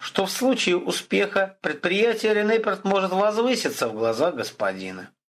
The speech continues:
Анкелени, потомственный дворянин, был мужчиной средних лет с седыми висками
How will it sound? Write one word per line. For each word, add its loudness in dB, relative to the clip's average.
Анкелени, 0
потомственный 0
дворянин, 0
был 4
мужчиной 2
средних -2
лет 0
с -6
седыми 0
висками -2